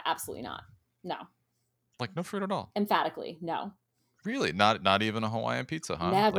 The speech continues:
Speaker 2: your dad
Speaker 1: Ugh, no. Well, I also don't eat pork, so a Hawaiian pizza wouldn't work for me anyway,
Speaker 2: Oh,
Speaker 1: but yeah.
Speaker 2: fair enough.
Speaker 1: No.
Speaker 2: Okay, okay. Wow, wow. Like, okay. How about an egg? Would you do an egg on a pizza?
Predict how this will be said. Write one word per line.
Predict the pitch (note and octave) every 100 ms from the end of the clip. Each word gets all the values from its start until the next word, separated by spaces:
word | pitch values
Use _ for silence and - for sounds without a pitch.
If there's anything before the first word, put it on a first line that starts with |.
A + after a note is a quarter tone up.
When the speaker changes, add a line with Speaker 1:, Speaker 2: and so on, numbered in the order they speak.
| F3+
Speaker 2:
your | D#3
dad | -
Speaker 1:
Ugh, | F#3 F3 - -
no. | F3+ E3
Well, | A3+
I |
also | C4+ E4
don't | D4
eat | B3+ A3+
pork, | - G#3+ D#3+ -
so | - E3+ D#3+
a | D#3+
Hawaiian | F#3 F3 D#3+
pizza | D3+ - C3
wouldn't | C#3 A#2+
work | D3 C#3+
for | -
me | D#3
anyway, | C#3+ D3+ D#3
Speaker 2:
Oh, | D3 C3
Speaker 1:
but | A2+ _ - - _ _
yeah. | B2+
Speaker 2:
fair | G2 - F2
enough. | D2+ C#2+ -
Speaker 1:
No. | F#3 D#3 - G3
Speaker 2:
Okay, | D3+ A3 E3 A#2
okay. | - E3+
Wow, | - A2+ E3 B2+
wow. | B2+ B2 -
Like, | A2+ A#2 _ _ A2+
okay. | - B3 - _ _ _
How | -
about | C3
an | A#2
egg? | G#2+ A2+ E2+
Would | E2+
you | F2
do | F2+
an | F2+
egg | F2
on | F#2+
a | G2+
pizza? | A#2+ A#2 C3+